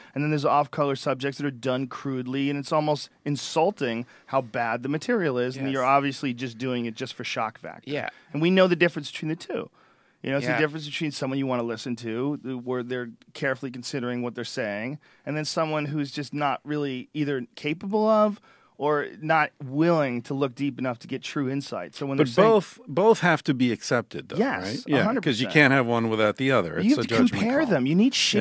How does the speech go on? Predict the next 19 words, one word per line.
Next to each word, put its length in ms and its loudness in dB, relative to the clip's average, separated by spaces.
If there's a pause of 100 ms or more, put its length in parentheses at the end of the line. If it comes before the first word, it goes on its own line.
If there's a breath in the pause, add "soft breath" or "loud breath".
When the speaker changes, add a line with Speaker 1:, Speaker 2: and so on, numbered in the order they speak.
(120)
Speaker 3:
Yeah. 40 -6
Speaker 1:
comedy 520 2
to 140 -8
compare 680 -2
the 160 -10
good 140 -2
Speaker 3:
Exactly, 220 2
Speaker 1:
comedy. 280 -2
Speaker 3:
right. 300 -2
Speaker 1:
You 80 0
need 260 2
bad 240 4
experiences. 640 -4 (600 soft breath)
I 160 2
think 320 0
the 80 4
hack 500 -2
for 400 -4
life 600 -2